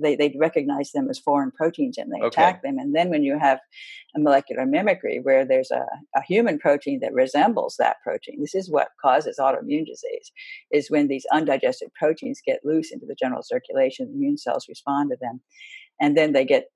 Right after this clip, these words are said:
Speaker 1: too responsive. They start attacking your own proteins that resemble those proteins.
Speaker 2: So is this, this,
Speaker 1: Foreign.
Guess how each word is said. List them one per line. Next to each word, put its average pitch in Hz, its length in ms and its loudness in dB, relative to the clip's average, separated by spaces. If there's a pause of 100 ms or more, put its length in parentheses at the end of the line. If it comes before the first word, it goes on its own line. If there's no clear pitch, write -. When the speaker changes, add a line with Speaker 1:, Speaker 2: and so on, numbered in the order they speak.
Speaker 1:
too 240 200 4
responsive. - 580 0
They 131 100 0
start - 280 0
attacking 139 580 -2
your 131 120 0
own 143 260 0
proteins - 600 -6
that - 200 -6
resemble 127 480 -4
those - 220 -8
proteins. 294 420 -18 (1040)
Speaker 2:
So 160 240 8
is 147 100 6
this, 170 200 2
this, - 260 -2
Speaker 1:
Foreign. - 400 -12